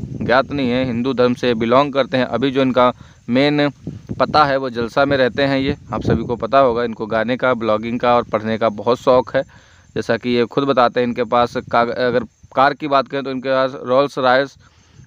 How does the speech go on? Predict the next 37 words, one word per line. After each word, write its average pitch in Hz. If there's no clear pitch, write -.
रॉयस 139
फैंटम 131
गाड़ी 123
है 147
और 139
एक 127
है 131
बेंटले 117
ऑर्नेज 123
आर 123
इनके 120
पास 120
गाड़ी 123
है। 151
इनको 113
जो 113
है 117
खेल 123
बहुत, 117
क्रिकेट 123
देखना 120
बहुत 120
पसंद 135
है 147
और 143
विवाहित 120
हैं। 143
तीन 170
जून 156
उन्नीस 147
सौ 151
तिहत्तर 131
को 135
इनका 131
जो 123
विवाह 127
है, 131